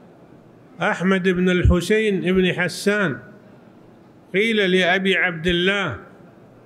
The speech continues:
'إن الله تبارك وتعالى ينزل إلى، إلى السماء الدنيا كل ليلة؟' قال: 'نعم.' قيل له"،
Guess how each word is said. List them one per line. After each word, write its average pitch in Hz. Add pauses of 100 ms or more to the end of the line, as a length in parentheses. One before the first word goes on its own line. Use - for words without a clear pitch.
(500)
'إن 190
الله 196
تبارك 202
وتعالى 190 (500)
ينزل 196
إلى، 196
إلى 190
السماء 196
الدنيا 202
كل 233
ليلة؟' 247 (420)
قال: 165
'نعم.' 220 (2000)
قيل 233
له"، 233